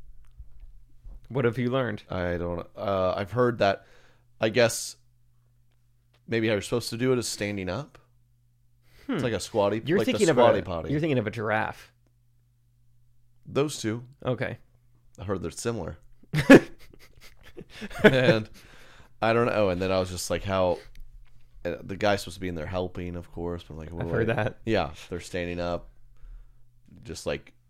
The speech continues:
Speaker 2: do I just, like, shake it
Speaker 1: <laughs> Yeah.
Speaker 2: out or?
Speaker 1: It's like, uh, like some of those ketchup bottles at certain restaurants.
Speaker 2: Yeah.
Speaker 1: It's like, it seems full, but I can't get anything
Speaker 2: 45
Speaker 1: out of this.
Speaker 2: degrees.
Speaker 1: Forty-five degrees,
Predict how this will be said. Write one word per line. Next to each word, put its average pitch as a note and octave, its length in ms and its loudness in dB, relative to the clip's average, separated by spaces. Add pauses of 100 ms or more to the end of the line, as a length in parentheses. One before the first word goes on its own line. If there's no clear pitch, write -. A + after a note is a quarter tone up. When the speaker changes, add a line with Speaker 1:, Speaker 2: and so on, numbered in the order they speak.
(1160)
Speaker 2:
do - 80 -8
I C2 60 -2
just, - 240 -14
like, E2+ 160 -4
shake - 340 -4
it E2 220 -6
Speaker 1:
<laughs> - 580 4
Yeah. C3 80 0 (600)
Speaker 2:
out B2+ 400 -2
or? E2+ 140 -2
Speaker 1:
It's E2 140 -2
like, C#3 180 8
uh, G#2+ 360 6
like C#3 180 -2
some F3 160 -2
of G3+ 40 10
those F3 140 10
ketchup D#3 400 4
bottles G#2+ 320 4
at G2 80 -6
certain A2 240 -2
restaurants. A#2 460 -2
Speaker 2:
Yeah. G#2 120 4
Speaker 1:
It's A#2+ 100 2
like, D3 100 6
it C3+ 120 8
seems G#3 260 0
full, D#3+ 320 6
but B2+ 120 4
I D#3+ 40 6
can't F3+ 180 2
get A#2+ 100 4
anything C3+ 220 4
Speaker 2:
45 D#3 120 10
Speaker 1:
out C#3+ 60 10
of A#2+ 80 6
this. A2+ 80 4
Speaker 2:
degrees. A#2 380 4
Speaker 1:
Forty-five C3+ 320 8
degrees, C3+ 500 4